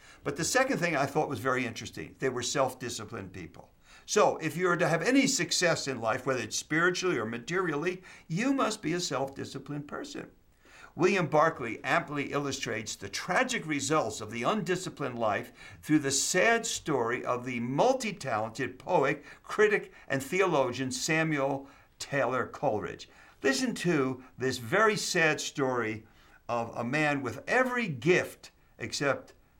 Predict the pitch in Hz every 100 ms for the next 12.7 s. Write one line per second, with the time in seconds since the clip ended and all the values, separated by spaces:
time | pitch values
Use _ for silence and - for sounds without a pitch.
0 | _ _ - 113 117 135 127 117 101 104
1 | - 113 - 104 95 85 - 76 - -
2 | _ _ _ 127 117 131 127 113 - 135
3 | 117 95 87 - - _ - - - -
4 | 247 247 180 175 165 151 - 139 - 208
5 | 226 208 - 160 117 113 117 113 - 131
6 | 120 110 104 90 - 65 - _ _ _
7 | _ _ - - - 123 185 156 117 131
8 | - 147 135 156 160 147 151 175 170 170
9 | 185 208 220 202 190 151 101 - - _
10 | _ _ _ _ _ 123 117 123 127 -
11 | 135 135 165 190 - - _ - 117 117
12 | 117 117 131 160 131 -